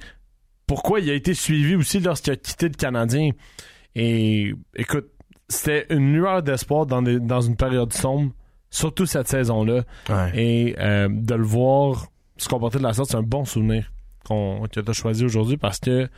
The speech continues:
Speaker 1: il en a fait du bon. Je sais
Speaker 2: Ouais.
Speaker 1: qu'il y avait beaucoup de distractions, là, autour de lui, en dehors de la patinoire, qui a pas toujours fait l'unanimité, José Théodore, mais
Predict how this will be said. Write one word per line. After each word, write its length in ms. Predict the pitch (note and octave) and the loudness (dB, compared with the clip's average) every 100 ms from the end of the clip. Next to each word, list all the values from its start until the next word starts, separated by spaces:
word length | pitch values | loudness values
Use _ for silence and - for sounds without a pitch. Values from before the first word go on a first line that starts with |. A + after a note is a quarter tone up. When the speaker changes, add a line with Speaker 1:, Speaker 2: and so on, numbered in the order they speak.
| - _ _ _ _ _ _ _ - | -20 _ _ _ _ _ _ _ -4
Speaker 1:
il 240 | C3 A#2+ | 0 2
en 200 | D#3 D#3+ | 2 2
a 80 | B2+ | 0
fait 200 | - B2+ | -2 -4
du 140 | A2+ | -4
bon. 220 | G2 G#2 G2+ - | -4 -4 -6 -6
Je 100 | A2+ | -2
sais 80 | A#2+ | 2
Speaker 2:
Ouais. 60 | F#3+ | 2
Speaker 1:
qu'il 100 | D#3 | 2
y 20 | |
avait 120 | B2+ | 0
beaucoup 260 | C3 A#2+ D#3+ | -2 -2 -2
de 60 | |
distractions, 600 | C3 - C3 A#2+ - D3 | -2 -4 -2 -2 -2 0
là, 200 | C#3 C3+ D3+ - | 2 0 -2 -2
autour 260 | B2 C3+ | 0 0
de 120 | C3+ A#2+ | 0 2
lui, 380 | A#2+ B2 C#3 | 2 4 4
en 120 | C3+ A2+ | 2 2
dehors 180 | A#2 | 2
de 60 | B2+ | 2
la 100 | B2 | 0
patinoire, 680 | B2 A2+ - A#2 B2 B2+ B2 - - - _ - | 0 -2 0 2 2 2 0 -8 -20 -20 _ -2
qui 80 | A#2+ | 0
a 100 | A2+ - | 0 -2
pas 140 | - D#3+ | -4 -2
toujours 400 | - D3+ D#3 - | -2 0 0 -2
fait 180 | - | -4
l'unanimité, 840 | D#3+ C#3 C3 C3 C3 C3 A#2 C#3 C#3+ | -2 0 2 2 2 2 2 0 2
José 280 | A#2 A#2 A#2 | 2 2 0
Théodore, 460 | A#2+ A2 A#2 B2 | 0 2 2 2
mais 420 | A#2+ A#2+ B2 B2 | 2 2 2 -2